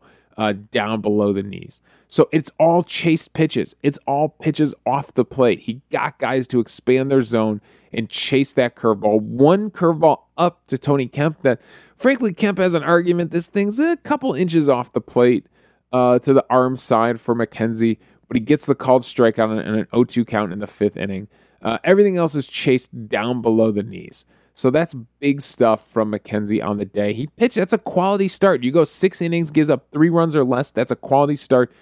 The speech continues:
It's exactly what McKenzie gave you on the day. He doesn't get the win. The win goes to Ghosts in the ninth inning, but it's still a really good start from Tristan McKenzie.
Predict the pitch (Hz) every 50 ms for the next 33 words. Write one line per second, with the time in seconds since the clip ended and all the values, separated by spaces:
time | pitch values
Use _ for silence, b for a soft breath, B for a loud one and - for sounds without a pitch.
0 | b b b b - 139 127 127 120 120 120 156 120 110 - - 156 147 139 139
1 | - 104 110 - - 117 117 113 107 113 107 104 b b b b b b _ 113
2 | 113 110 104 104 101 92 87 - 92 _ - - - - - 95 117 135 165 165
3 | 185 170 196 185 185 196 220 240 233 233 233 220 b b b b - 123 123 147
4 | 196 220 220 202 202 190 190 180 180 165 139 143 139 147 151 - - - 139 143
5 | 135 127 120 113 107 104 107 104 107 - 135 139 135 131 131 123 _ _ _ _
6 | 170 160 143 127 _ _ _ _ _ _ _ _ _ _ 135 - - - - -
7 | 170 151 143 113 123 123 117 110 113 120 123 127 131 135 135 143 135 123 - 117
8 | 113 110 110 - - - 104 104 101 95 71 _ _ _ _ _ _ _ - -
9 | 123 117 113 110 - - - 107 - - 101 98 98 95 _ - 98 90 98 92
10 | - - 78